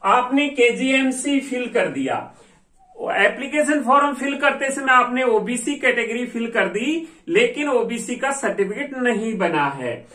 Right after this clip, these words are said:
तो अगर आपने केजीएमसी fill कर दी, केजीएमसी में general की seat नहीं है, ओबीसी की seat है, आपने ये fill कर रखा है, तो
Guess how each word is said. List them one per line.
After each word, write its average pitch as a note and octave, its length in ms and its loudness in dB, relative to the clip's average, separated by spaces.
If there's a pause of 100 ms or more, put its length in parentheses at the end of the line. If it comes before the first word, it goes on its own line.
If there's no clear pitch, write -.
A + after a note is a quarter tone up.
(260)
तो B3 60 6
अगर A#3+ 460 4
आपने C4+ 420 4
केजीएमसी B3 920 2
fill A#3 320 -4
कर G3+ 240 4
दी, F3 200 2 (420)
केजीएमसी C#4 840 4
में C#4 260 4
general A#3 380 4
की C4+ 220 -2
seat A#3+ 460 -4
नहीं G3 460 2
है, E3+ 460 -2 (220)
ओबीसी C4+ 600 4
की C#4 240 2
seat A3+ 400 -4
है, F#3 480 0
आपने C4 480 2 (680)
ये G#3+ 580 2
fill C4 280 -4
कर B3 240 0
रखा C4 300 2
है, C4 180 2
तो C#4 420 4